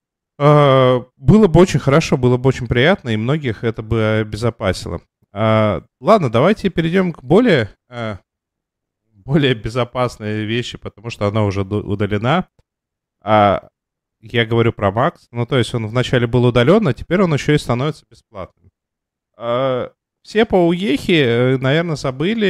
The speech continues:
или не помнят, э, что в России, э, большинство операторов сейчас в том либо ином виде берут, э, трафик, э, за гигабайты. И это тут, э, появилось, э, сообщение, появились публикации.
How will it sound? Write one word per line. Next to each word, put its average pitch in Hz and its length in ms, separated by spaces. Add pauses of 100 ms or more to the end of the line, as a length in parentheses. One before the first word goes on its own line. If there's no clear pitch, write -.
(100)
или 117 360
не 117 140
помнят, 180 560
э, 117 580
что 120 360
в 117 40
России, 160 720 (100)
э, 113 160
большинство 117 540
операторов 131 560
сейчас 131 600 (440)
в - 80
том 156 220
либо 131 260
ином 123 200
виде 160 380
берут, 127 500
э, 127 160
трафик, 127 540
э, 110 220
за 120 400
гигабайты. 101 640 (1200)
И 196 420 (100)
это 151 280
тут, 202 260
э, 147 240 (100)
появилось, 139 640
э, 117 680
сообщение, 170 760
появились 120 540
публикации. 139 720